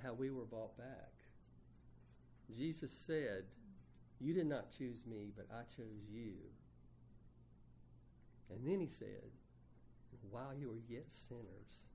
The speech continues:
died for you. I died for you. You know, and in regards to relationship, in regards to relationship, Hosea two sixteen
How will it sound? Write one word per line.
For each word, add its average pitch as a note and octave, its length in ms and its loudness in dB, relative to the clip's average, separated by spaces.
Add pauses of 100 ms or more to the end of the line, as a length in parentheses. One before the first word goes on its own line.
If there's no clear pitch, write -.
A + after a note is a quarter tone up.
(420)
died B2 240 -4 (100)
for A2+ 60 -10
you. - 200 -12 (2000)
I - 20 -6
died A#2 280 -2 (100)
for G#2+ 220 -6
you. G2+ 80 -8 (1900)
You C3+ 80 10
know, D#3+ 200 12
and C#3 200 10
in E3 140 12
regards D#3+ 580 10
to F3+ 80 4
relationship, D#3 920 4 (680)
in G2+ 120 -4
regards A#2 440 2
to F#3+ 80 -4
relationship, C#3+ 680 2 (540)
Hosea C3 460 6
two D#3+ 240 6
sixteen C#3 840 2